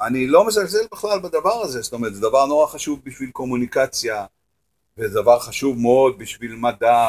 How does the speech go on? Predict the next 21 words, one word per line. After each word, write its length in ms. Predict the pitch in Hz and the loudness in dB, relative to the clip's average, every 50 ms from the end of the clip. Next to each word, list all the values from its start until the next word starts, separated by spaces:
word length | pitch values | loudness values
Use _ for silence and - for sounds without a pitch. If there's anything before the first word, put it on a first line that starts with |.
| 107 101 | 0 -2
וזה 240 | 113 107 104 92 | -4 -4 -4 -2
דבר 220 | 104 120 143 180 196 | 0 2 4 4 4
נורא 180 | 202 202 214 | 4 4 2
חשוב 300 | 202 208 185 - 208 190 | 2 0 -2 -4 -4 -6
בשביל 280 | 185 180 - 160 156 156 | -6 -6 -6 -2 0 2
המון 260 | 143 147 160 175 185 | 2 2 2 0 0
דברים. 420 | 180 147 156 147 131 123 110 101 92 _ _ _ _ _ _ _ _ _ _ _ _ _ _ _ - | 0 2 0 0 0 -2 -8 -10 -14 _ _ _ _ _ _ _ _ _ _ _ _ _ _ _ -2
אבל 160 | - 120 113 | 0 0 0
כשמגיעים 880 | - - - 123 117 120 120 113 110 - - 139 160 180 196 214 208 | 0 -2 -2 0 0 -2 -2 -4 -8 -6 -2 0 0 0 0 -2 -2
לשטח 760 | 190 156 135 127 123 113 113 - - 143 139 - 131 117 - 117 | -2 2 4 4 4 4 2 -2 -4 -4 -4 -4 -6 -8 -6 -8
הזה, 420 | 110 101 92 104 123 156 190 233 269 277 - _ _ _ _ _ _ _ _ _ _ _ _ _ _ _ _ | -8 -6 -4 -4 -4 -4 -4 -6 -10 -14 -16 _ _ _ _ _ _ _ _ _ _ _ _ _ _ _ _
שבעיניי 1120 | - - - - 107 107 104 98 110 107 117 113 120 135 143 147 143 135 127 123 117 110 - _ _ | -16 -14 -10 -6 -4 -4 -4 -2 -2 -4 -2 0 4 4 6 6 6 4 2 0 -4 -6 -10 _ _
הוא 400 | - 143 156 156 156 147 131 123 | -4 0 0 2 2 4 4 4
השטח 380 | 117 - - 151 147 - 139 - | 4 2 0 -4 -4 -4 -8 -10
שבאמת 640 | - - - 113 104 - 110 107 110 123 151 147 - | -8 -6 -4 -4 -4 -2 -2 0 0 0 0 -2 -4
חשוב, 560 | - - 120 - - 123 127 147 196 262 277 _ _ _ _ _ _ _ _ _ _ _ _ _ _ _ _ | -8 -14 -12 -8 -6 -4 -4 -4 -6 -8 -12 _ _ _ _ _ _ _ _ _ _ _ _ _ _ _ _
כי 100 | _ - | _ 0
הוא 120 | 131 139 131 | 2 2 2
השטח 360 | 131 - 143 127 - 127 - | 2 0 -4 -6 -6 -8 -12
של 180 | - 120 107 107 | -10 -8 -6 -6
הבנת 600 | 101 92 107 107 120 123 127 123 - _ - | -4 -4 -4 -2 0 0 0 0 -2 _ -20